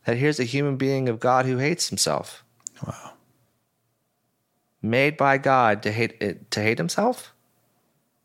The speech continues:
Speaker 1: It's strange. And this is our wrestle? When nothing in our nature hates itself?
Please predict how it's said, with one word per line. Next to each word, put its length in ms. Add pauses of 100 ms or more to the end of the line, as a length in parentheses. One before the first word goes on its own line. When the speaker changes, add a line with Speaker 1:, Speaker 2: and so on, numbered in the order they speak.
(3000)
Speaker 1:
It's 100
strange. 540 (2250)
And 140
this 180
is 80
our 160
wrestle? 380 (1700)
When 160
nothing 320
in 100
our 100
nature 380
hates 240
itself? 540